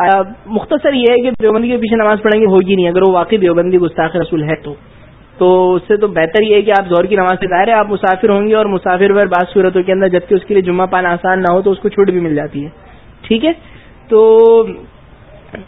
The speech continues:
اگر وہ دیوبندی ہے تو ہم، میں بہرحال یہی آپ کو سجیسٹ کروں گا کہ اگر وہ دیوبندی گستاخ رسول ہے تو اس کے پیچھے بالکل نماز نہ پڑھیں، فائدہ ہی نہیں ہے، ہوگی ہی نہیں۔ راستے میں جو-، ظہر پڑھ لیجیے گا، اور اگر آپ رک سکتے ہیں تو آپ برائے کرم رکیں اور ڈھائی بجے آرام سے اپنی نماز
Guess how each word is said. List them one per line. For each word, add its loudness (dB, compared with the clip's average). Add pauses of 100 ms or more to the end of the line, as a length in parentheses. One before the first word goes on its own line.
(420)
اگر -2
وہ 4
دیوبندی 2
ہے 2
تو -2
ہم، -6
میں 2
بہرحال 0
یہی 2
آپ -2
کو 0
سجیسٹ 0
کروں 2
گا 0
کہ -2
اگر 0
وہ 2
دیوبندی 0
گستاخ -2
رسول 0
ہے 0
تو -2
اس -6
کے 0
پیچھے -2
بالکل -2
نماز 0
نہ 0 (100)
پڑھیں، 2
فائدہ 0
ہی 2
نہیں -2
ہے، -2
ہوگی 0
ہی 2
نہیں۔ -4 (500)
راستے -2
میں 0
جو-، -6
ظہر 2
پڑھ 0
لیجیے 0
گا، -2 (300)
اور 0
اگر 2
آپ 2
رک 0
سکتے -2
ہیں 2
تو 0
آپ 0 (300)
برائے 0
کرم -2
رکیں -4
اور 0
ڈھائی -2
بجے 0
آرام -2
سے -4
اپنی -6
نماز -2